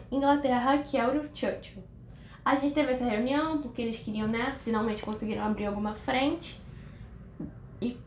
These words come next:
conseguiram, posteriormente, virar a guerra e vencer a guerra. Beleza, vencemos a guerra, né, os aliados venceram a guerra, vencemos porque o Brasil tava nesse meio aí. Vencemos a guerra. E agora?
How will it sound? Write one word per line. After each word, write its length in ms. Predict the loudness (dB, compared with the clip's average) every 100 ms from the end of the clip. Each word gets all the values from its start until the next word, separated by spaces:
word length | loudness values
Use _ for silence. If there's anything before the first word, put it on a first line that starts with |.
| -2
conseguiram, 720 | 0 2 2 2 2 2 0 -2
posteriormente, 680 | -2 0 0 2 2 2 4
virar 340 | 6 8 6
a 80 | 4
guerra 400 | 2 2 2 2
e 80 | 0
vencer 400 | 0 -4 -2 0
a 60 | 2
guerra. 320 | 2 -2 -8 -16 -18 -18 -18 -18 -20 -20 -18 -4
Beleza, 600 | 4 6 8 6 2 -4 -8
vencemos 500 | -2 -2 0 -2 0
a 80 | 0
guerra, 380 | 2 0 -4 -10 -14 -16 -10
né, 220 | -8 -8 -8
os 80 | -4
aliados 380 | -2 0 -2 -4
venceram 360 | -6 -4 -2
a 40 | 0
guerra, 320 | 0 0 -2 -6 -10 -14 -2
vencemos 420 | 2 2 2 0
porque 260 | -2 -8 -6
o 180 | -6 -2
Brasil 320 | 0 2 2
tava 160 | 2 -2
nesse 220 | -2 -2
meio 180 | 0 0
aí. 220 | 0 -2 -8 -14 -14 -14 -14 -14 -14 -14 -2
Vencemos 460 | 4 4 6 4 6
a 60 | 4
guerra. 320 | 4 -4 -10 -14 -16 -14 2
E 80 | 6
agora? 460 | 6 6 2 -2